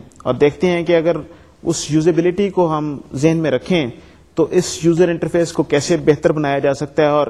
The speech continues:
اسی اسٹیج پہ ہم یہ کیسے کہہ سکتے ہیں کہ یہ یوزیبلٹی اس سے امپروو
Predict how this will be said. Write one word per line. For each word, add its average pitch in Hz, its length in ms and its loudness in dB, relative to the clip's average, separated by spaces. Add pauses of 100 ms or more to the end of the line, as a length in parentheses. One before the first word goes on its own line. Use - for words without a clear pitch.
اسی 202 220 -2
اسٹیج 165 460 0
پہ 165 80 2
ہم 151 160 -2
یہ 147 120 -2
کیسے 147 300 -4
کہہ 160 100 4
سکتے 147 340 -2
ہیں 135 180 -2 (580)
کہ 151 160 2 (100)
یہ 160 300 4 (220)
یوزیبلٹی 151 800 2
اس 143 120 -2
سے - 200 4 (160)
امپروو 156 360 4